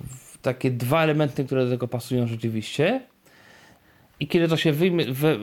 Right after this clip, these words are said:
jakby włoży do końca, to, to musi tak aż zaskoczyć. I są dwa takie, dwie takie blokady, które trzeba rzeczywiście dość mocno ścisnąć,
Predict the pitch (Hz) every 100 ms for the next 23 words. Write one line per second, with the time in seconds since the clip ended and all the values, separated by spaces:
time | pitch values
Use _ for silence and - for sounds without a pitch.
0 | 104 135 139 135 160 143 135 127 143 160
1 | 202 202 175 180 - - - - _ _
2 | _ _ _ - - 151 151 143 147 135
3 | 139 - 135 123 120 127 131 131 127 -
4 | - 147 123 - - - _ _ _ _
5 | - _ - _ _ - 127 160 165 147
6 | 180 175 160 139 151 156 - 135 127 135
7 | 131 160 160 180 190 - 156 143 - 151
8 | 135 - 156 - 143 147 - 156 165 160
9 | 131 123 - - - - _ - - -
10 | - 175 - 185 214 220 - -